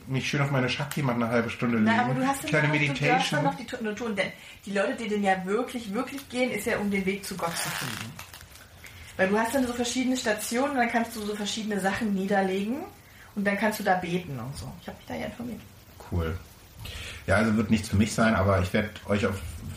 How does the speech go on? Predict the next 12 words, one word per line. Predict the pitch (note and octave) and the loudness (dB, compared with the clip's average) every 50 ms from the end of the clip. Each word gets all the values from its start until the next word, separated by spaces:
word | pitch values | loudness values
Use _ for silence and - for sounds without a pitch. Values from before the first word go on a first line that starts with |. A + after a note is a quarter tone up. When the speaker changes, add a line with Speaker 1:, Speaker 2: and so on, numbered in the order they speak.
| - - | -10 -4
Speaker 1:
werd | G#2+ G#2 G2 F#2+ - | 0 0 0 2 2
dich | A#2 A#2+ - - - - - | 0 -2 -2 -4 -8 -6 0
und | G#2 G2 G2+ F#2+ - | 2 2 2 2 2
die | - G2 F#2+ F#2+ | 0 0 2 0
Gestörten | F#2 - - G#2+ G2+ G2+ G2+ - F#2+ F#2+ | 0 -2 0 2 2 2 2 2 2 2
auf | - F#2 F2+ | 2 2 2
dem | - F#2 | 4 6
Laufenden | F2+ F2+ F#2 F#2 G2 F#2 F#2 | 6 6 6 6 6 6 6
halten, | F#2+ F2+ F#2 F#2 | 6 6 6 6
wann | F#2 F2+ F2 | 6 6 4
ich | F2+ F#2+ F#2 - - | 4 0 -2 -2 0
quasi | F#2+ F2+ F2+ F2+ F#2 F#2 F#2 F2+ | 2 4 4 4 6 4 4 2